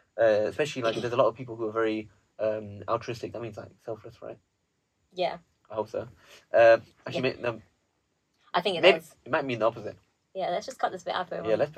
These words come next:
Speaker 1: let's cut that bit out. But they're very, like, almost selfless in the sense that they're willing to help out other people
Speaker 2: Yeah, for
Speaker 1: or get
Speaker 2: sure.
Speaker 1: involved in medical education, but also sometimes just have a bit of accreditation to say that, "Oh, look, I've taught, I've contributed,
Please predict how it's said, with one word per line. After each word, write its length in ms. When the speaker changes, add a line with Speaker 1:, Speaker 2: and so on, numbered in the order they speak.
Speaker 1:
let's 140
cut 120
that 80
bit 100
out. 220
But 160
they're 120
very, 240
like, 180
almost 240
selfless 460
in 180
the 80
sense 320
that 220
they're 140
willing 260
to 80
help 240
out 120
other 160
people 360
Speaker 2:
Yeah, 200
for 80
Speaker 1:
or 40
get 80
Speaker 2:
sure. 60
Speaker 1:
involved 220
in 40
medical 240
education, 540
but 100
also 260
sometimes 380
just 200
have 360
a 60
bit 140
of 180
accreditation 500
to 40
say 140
that, 100
"Oh, 100
look, 160
I've 140
taught, 300
I've 100
contributed, 580